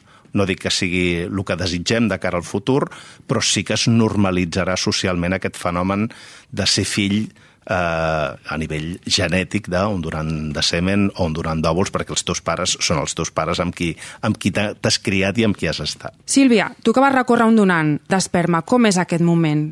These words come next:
Speaker 2: Quina informació et donen? Et sents còmode en tot moment?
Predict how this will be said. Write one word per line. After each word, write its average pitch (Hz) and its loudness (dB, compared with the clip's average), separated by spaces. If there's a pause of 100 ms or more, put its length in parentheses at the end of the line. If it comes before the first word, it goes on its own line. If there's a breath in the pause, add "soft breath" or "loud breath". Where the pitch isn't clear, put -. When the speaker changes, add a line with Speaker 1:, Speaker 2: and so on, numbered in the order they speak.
(100)
Speaker 2:
Quina 214 4
informació 202 0
et 170 -2
donen? 277 4 (100)
Et 170 0
sents 185 2
còmode 196 4
en 175 4
tot 180 4
moment? 262 6